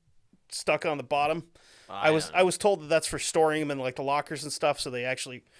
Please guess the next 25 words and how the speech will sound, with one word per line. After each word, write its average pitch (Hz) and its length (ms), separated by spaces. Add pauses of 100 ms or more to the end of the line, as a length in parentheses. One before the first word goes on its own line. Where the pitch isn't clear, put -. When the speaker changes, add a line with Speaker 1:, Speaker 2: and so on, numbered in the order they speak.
Speaker 2:
Probably. 147 220
Speaker 1:
rest 170 180
flat. 170 340
I 139 80
don't 143 160
know. 151 220 (320)
Um, 131 400 (500)
and 170 180
I - 20
made 160 160
a 143 40
dumb 151 240
comment. 156 340
I'm 139 60
like, 143 180
"Oh, 233 320
somebody 226 280
got 226 140
a 220 40
micro 208 340
grenade 226 340
launcher. 220 380
Check 208 260
that 226 180
out." 196 300